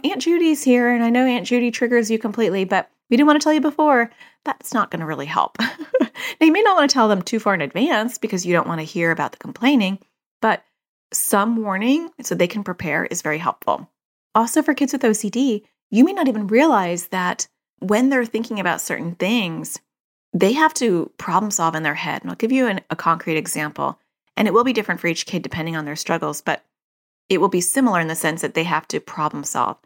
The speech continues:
So when I tell my daughter, when we were going to, we went to Utah and we, we were hiking through the Narrows, which is a river hike.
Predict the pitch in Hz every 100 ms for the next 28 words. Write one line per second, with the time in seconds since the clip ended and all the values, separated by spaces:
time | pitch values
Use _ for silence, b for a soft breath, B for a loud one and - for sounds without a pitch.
0 | _ _ _ - - 190 185 - 247 262
1 | 233 196 175 160 160 156 160 _ _ _
2 | - 208 208 190 196 190 180 - - 180
3 | 165 165 160 156 - _ - 190 185 185
4 | 175 165 208 143 - - 165 165 165 156
5 | 151 - _ _ _ _ - 208 165 165
6 | 160 - 170 165 - 170 165 160 156 165
7 | 160 156 123 85 - - - b b b
8 | 170 175 170 - 156 170 165 165 160 123
9 | -